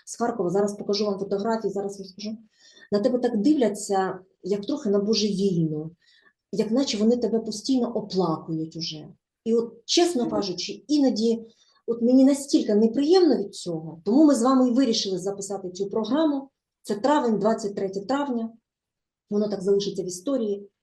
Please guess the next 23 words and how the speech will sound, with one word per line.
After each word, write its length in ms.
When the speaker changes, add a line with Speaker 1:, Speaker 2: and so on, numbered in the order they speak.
Speaker 1:
Який 380
зараз 340
Харків? 420
Розкажіть, 460
будь 100
ласка, 320
чим 360
живе 220
Харків? 460
Який 280
він 200
емоційно? 760
Який 280
він 140
психологічно? 1000
От 220
ви 400
харків'янка, 800
і 40
ви 100
постійно 600
там 180
живете. 460